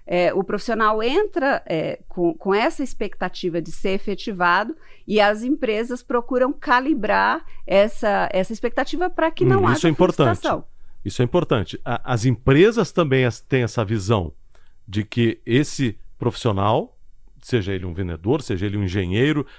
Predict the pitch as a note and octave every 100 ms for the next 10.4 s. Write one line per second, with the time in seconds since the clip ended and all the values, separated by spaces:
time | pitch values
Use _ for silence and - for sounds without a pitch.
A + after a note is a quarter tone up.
0 | - - G#2+ G2 G#2 G#2 F#2+ F#2+ G#2 F#2
1 | F2+ G#2+ B2 C3+ D3 - - - - A2+
2 | A2 A2 - - - - - - - -
3 | - - B2 - D3 D3+ F3+ F3 F#3 F#3
4 | G3 F3 D3+ - A2 - - G2 D#2+ -
5 | D#2 - - - - _ - - - -
6 | - F#3 F3+ F3+ E3 C#3+ - - - -
7 | - F3 F3 F3 E3 - F3+ F#3 F#3 B3
8 | D4+ - A#3+ C4+ D#4 A3 F3 - - D#3+
9 | E3+ - - G#3 G#3+ G3 A3+ A#3 G#3+ G#3+
10 | A#3+ C4 D4